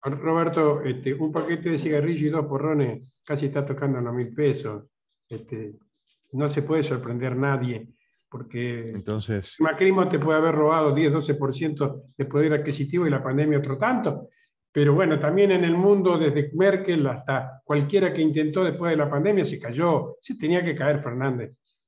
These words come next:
Speaker 1: Este, y, y, y,
Speaker 2: Osvaldo.
Speaker 1: y, y así es todo y así da vuelta. Roberto, gracias, gracias, gracias, tres veces,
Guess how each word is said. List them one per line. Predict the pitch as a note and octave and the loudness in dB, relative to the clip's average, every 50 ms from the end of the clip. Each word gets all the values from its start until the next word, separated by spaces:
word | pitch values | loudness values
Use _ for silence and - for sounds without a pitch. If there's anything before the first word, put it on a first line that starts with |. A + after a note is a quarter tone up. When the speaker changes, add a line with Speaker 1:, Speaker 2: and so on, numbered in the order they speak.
| _ | _
Speaker 1:
Este, | B2+ B2 B2+ B2+ B2+ C3+ B2 A#2+ A2+ A2+ - - - - - - _ _ _ _ _ _ _ _ - F#3+ F#3 F#3+ F#3+ _ _ _ _ _ _ _ _ - | -8 -8 -8 -6 -6 -6 -6 -6 -8 -8 -10 -12 -14 -14 -18 -20 _ _ _ _ _ _ _ _ -16 -16 -16 -16 -20 _ _ _ _ _ _ _ _ -2
y, | G3 F3+ | 0 2
y, | E3+ E3 E3+ - - F3 F3 F3 E3 D#3+ E3 | 2 2 2 0 -2 -2 -2 -2 0 0 0
y, | E3 | 0
Speaker 2:
Osvaldo. | - - G3+ - D3 C#3+ C#3 D3 D3 D3 D3+ - D#3+ | 0 0 0 0 0 -2 -2 -4 -4 -4 -6 -6 -2
Speaker 1:
y, | D#3+ | 0
y | G3 | 0
así | G3 G3 - B3+ A#3+ | 0 2 2 2 2
es | G#3+ A3+ | 2 2
todo | A3+ G#3+ G#3 G#3 G#3 G3+ | 2 4 4 6 6 4
y | F3+ D#3+ | 4 2
así | C#3 F3+ F3 | 0 -2 -2
da | E3+ D#3 | 0 0
vuelta. | D3+ C#3+ C3+ A#2+ - C#3+ C#3+ | 2 2 0 0 -2 -4 -2
Roberto, | F#3 G3+ A3+ A#3 A3+ A3+ A#3 G3 - - - - - _ _ | 2 2 2 2 4 4 2 2 2 -2 -6 -12 -16 _ _
gracias, | F#3+ A3 B3 A#3 A3+ A#3+ G#3+ G3+ | 0 2 2 2 2 2 2 2
gracias, | G#3+ A3+ A3+ A3+ A3 G#3+ G3 | 4 2 2 4 4 2 4
gracias, | G#3 A#3 A3+ A3+ A3 G3+ | 4 4 2 2 2 0
tres | G#3 G#3+ G#3+ G#3+ | 0 0 2 2
veces, | A3 G#3+ G3+ - G3 E3+ - | 2 2 2 0 -4 -6 -6